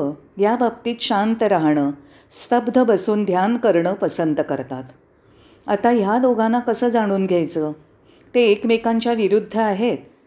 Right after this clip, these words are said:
का एक दुसऱ्याहून अधिक श्रेयस्कर आहे? याचं उत्तर अगदी साधं सोपं आहे. जो त्याच्या गुरूंचा संदेश ओरडून सांगतो, तो गुरूंच्या समीप शांतपणे बसू शकेल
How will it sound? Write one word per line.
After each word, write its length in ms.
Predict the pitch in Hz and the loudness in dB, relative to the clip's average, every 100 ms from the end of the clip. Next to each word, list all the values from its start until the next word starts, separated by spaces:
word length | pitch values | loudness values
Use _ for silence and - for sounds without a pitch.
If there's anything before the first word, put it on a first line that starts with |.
| - | -4
का 80 | 226 | 0
एक 280 | 226 226 214 | 4 4 4
दुसऱ्याहून 540 | 233 233 226 214 233 | 0 2 0 0 0
अधिक 340 | - 190 233 - | -2 0 -2 0
श्रेयस्कर 600 | 233 196 202 202 226 202 | 2 4 2 0 -2 -2
आहे? 340 | 170 170 165 - _ _ _ _ _ _ | -2 -4 -6 -10 _ _ _ _ _ _
याचं 260 | 208 214 277 | -6 -2 0
उत्तर 340 | 247 - 254 | -2 -2 -4
अगदी 380 | 254 202 170 226 | -2 -4 -4 -6
साधं 440 | 220 196 165 170 190 | -2 0 0 0 0
सोपं 440 | 185 151 - 151 | 0 -2 0 -6
आहे. 280 | 120 - _ _ _ - - - | -6 -12 _ _ _ -20 -20 -14
जो 220 | - 233 262 | 2 4 4
त्याच्या 340 | 254 240 247 | 0 0 0
गुरूंचा 520 | 226 202 208 226 240 | 2 4 4 2 -2
संदेश 500 | 240 214 180 196 220 | -2 -2 0 0 0
ओरडून 400 | 202 185 190 240 | -2 0 0 2
सांगतो, 560 | 269 208 160 147 143 143 - _ _ _ | 0 0 -2 -2 -4 -4 -16 _ _ _
तो 80 | 240 | 0
गुरूंच्या 560 | 226 202 220 233 254 | 4 4 4 2 -2
समीप 440 | 254 226 196 226 226 | -2 -2 -2 -4 -4
शांतपणे 680 | - 202 208 214 240 240 240 | -4 -2 -2 -2 -2 0 2
बसू 320 | 185 170 170 | 0 0 0
शकेल 400 | - 143 139 | 0 -2 -2